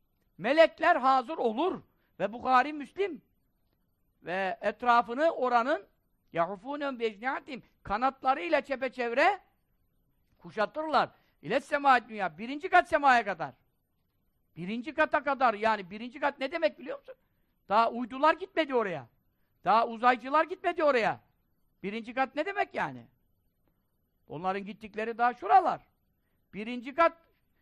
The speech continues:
güneşin, ayın hep gezegenlerin üstünde, gerisinde yani. Çünkü onlar onun lambası gibi.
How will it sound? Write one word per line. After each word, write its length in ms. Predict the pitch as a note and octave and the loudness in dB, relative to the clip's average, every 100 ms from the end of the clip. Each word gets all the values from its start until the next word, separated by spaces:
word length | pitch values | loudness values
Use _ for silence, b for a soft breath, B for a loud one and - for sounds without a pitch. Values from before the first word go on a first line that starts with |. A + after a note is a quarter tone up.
| _ - | _ -12
güneşin, 460 | G#3+ A3 B3 C#4 | -8 -6 -6 -4
ayın 260 | B3+ A#3+ C4+ | 0 0 0
hep 140 | C4+ - _ | -6 -6 _
gezegenlerin 600 | G3 A3 B3 C4 C4+ C#4 | -8 -6 -6 -6 -6 -8
üstünde, 380 | B3+ - F#4+ G#4 | -10 -12 -8 -8
gerisinde 540 | C#4 B3+ C4+ - G4 G#4 | -4 -6 -8 -14 -10 -2
yani. 340 | D4+ F#3+ C#3+ - _ _ _ _ _ _ _ | 0 0 -4 -16 _ _ _ _ _ _ _
Çünkü 220 | F#3 F3+ | -20 -12
onlar 340 | G3+ G3+ C#4 F4 | -8 -4 -2 -2
onun 340 | D#4+ F#4 F4 | -4 -8 -2
lambası 400 | E4+ F4+ F4 G#4 | -2 0 -2 -2
gibi. 360 | F#4+ F#4 G#3 | -12 -10 -12